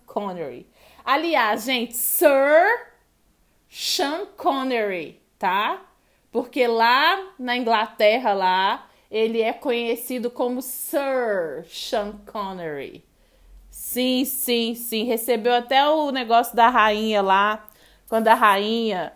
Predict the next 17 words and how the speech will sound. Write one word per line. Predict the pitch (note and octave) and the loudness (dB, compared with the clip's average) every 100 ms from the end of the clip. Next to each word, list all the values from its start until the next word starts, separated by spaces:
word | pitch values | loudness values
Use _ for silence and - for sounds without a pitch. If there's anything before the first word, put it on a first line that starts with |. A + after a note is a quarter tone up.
| - _ _ | -20 _ _
dá | F3+ A3+ A#3+ | 4 10 10
um | C4 | 8
título, | - - D4 F#4 F#4+ D#4+ B3+ G3+ | -4 0 4 2 2 2 4 4
ele | A3 A#3 | 4 0
tem | C#4 C4+ | 0 0
um | E4 | -2
título. | - - D4+ G4 G#4+ F#4 C#4 A3 D#3+ - _ _ | -6 -2 4 4 4 2 4 4 2 -4 _ _
Chiquérrimo, | - D5 - A4 G4 F#4+ D#4 A3 | -8 -8 4 8 10 10 8 0
Sean | G#3+ G3+ | -4 -8
Connery. | F#3 F3 D3+ D3+ - _ _ _ _ - | -8 -8 -8 -12 -18 _ _ _ _ -18
Sir | - D4+ C#4+ D#4 | 0 6 6 6
Sean | - - C4+ | 0 -4 -6
Connery, | - A#3 F#3+ G3 G3+ A3 B3+ _ _ _ _ _ _ | -4 -4 -2 -2 -2 -4 -8 _ _ _ _ _ _
Jack | - C4 C#4+ F#4 - | -4 2 2 0 -4
Nicholson, | D4+ C4+ C4+ E4 D4 - D#4 C#4 D4+ - _ _ _ _ _ _ | -6 -4 -6 -6 -6 -4 -4 -4 -6 -16 _ _ _ _ _ _
bárbaro, | E3+ E3+ A3 A3+ B3 A#3 A#3+ A#3+ B3 B3+ _ _ _ _ _ _ _ _ | -4 4 6 6 4 2 2 2 -2 -10 _ _ _ _ _ _ _ _
bárbaro, | F#3 F3+ F#3+ F#3+ F#3+ F3+ | 0 2 2 0 -2 -4